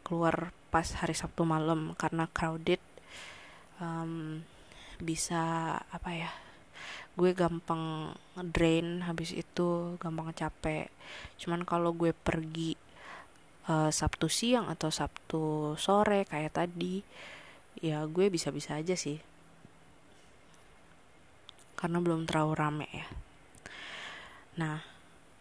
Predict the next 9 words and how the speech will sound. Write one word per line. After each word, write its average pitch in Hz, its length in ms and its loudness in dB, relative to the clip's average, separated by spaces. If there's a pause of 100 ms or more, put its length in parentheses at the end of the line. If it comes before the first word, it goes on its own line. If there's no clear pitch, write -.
(540)
ngomongin 160 400 0
soal 160 240 2
pergi, 165 480 0
gue 180 160 0
tadi 165 300 0
pergi 170 340 2
sama 165 80 2
teman 160 320 -2
gue, 202 460 4